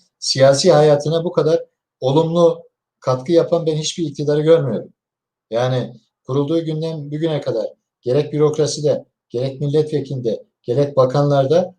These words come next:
ve şu anda da bakan yardımcılıklarında Türkiye'ye inanılmaz derecede bir, e, katkı sağlamıştır. Ki bu da, e, siyaset için ve bir de, e, insan yetiştiriciliği anlamında müthiş bir okul. Yani bu da,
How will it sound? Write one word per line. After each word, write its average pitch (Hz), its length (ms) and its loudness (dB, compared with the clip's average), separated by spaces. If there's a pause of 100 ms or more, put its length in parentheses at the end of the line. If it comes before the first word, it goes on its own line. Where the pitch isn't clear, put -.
(160)
ve 123 80 0
şu 156 180 0
anda 165 200 0
da 185 120 -2
bakan 170 240 4
yardımcılıklarında 127 800 0 (440)
Türkiye'ye 156 420 -4
inanılmaz 147 520 2
derecede 160 460 2
bir, 175 260 -2 (440)
e, 110 60 4 (880)
katkı 123 300 -6
sağlamıştır. 123 680 2 (300)
Ki 127 140 -10
bu 139 100 -4
da, 147 300 2 (280)
e, 107 200 -6
siyaset 143 520 0
için 170 340 -6 (320)
ve 123 120 -2
bir 143 80 -6
de, 143 260 0 (300)
e, 110 60 -10 (360)
insan 160 400 2
yetiştiriciliği 139 720 2
anlamında 139 380 4
müthiş - 400 -4
bir 151 80 -4
okul. 170 380 -4 (320)
Yani 113 160 -8
bu 123 100 -6
da, 151 200 0